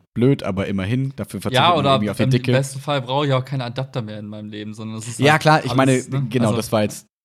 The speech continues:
Speaker 1: du denkst noch weiter, ich war jetzt so nähere Zukunft und klar, irgendwann will ich einfach nur noch kontaktlos irgendwie, dass die Dinge
Speaker 2: Ja.
Speaker 1: funktionieren. Ja.
Speaker 2: Ja.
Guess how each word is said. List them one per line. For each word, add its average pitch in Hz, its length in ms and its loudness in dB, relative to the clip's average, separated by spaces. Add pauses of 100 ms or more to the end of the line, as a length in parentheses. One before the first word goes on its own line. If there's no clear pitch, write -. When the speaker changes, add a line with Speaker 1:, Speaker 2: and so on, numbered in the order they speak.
(160)
Speaker 1:
du 120 120 -2
denkst 117 320 0
noch 139 200 4
weiter, 139 340 4
ich 113 140 -2
war 113 120 4
jetzt 110 120 0
so 110 100 0
nähere 127 480 4
Zukunft 135 520 -2
und 101 200 -6
klar, 98 240 4
irgendwann 107 300 4
will 107 80 2
ich 104 240 -2
einfach 104 300 -4
nur 107 80 4
noch 104 180 0 (300)
kontaktlos 104 580 -2
irgendwie, 92 460 -2
dass 95 220 -6
die 98 100 -2
Dinge 95 180 0
Speaker 2:
Ja. - 100 -2
Speaker 1:
funktionieren. 95 440 -4 (280)
Ja. - 80 -6 (640)
Speaker 2:
Ja. 165 220 -12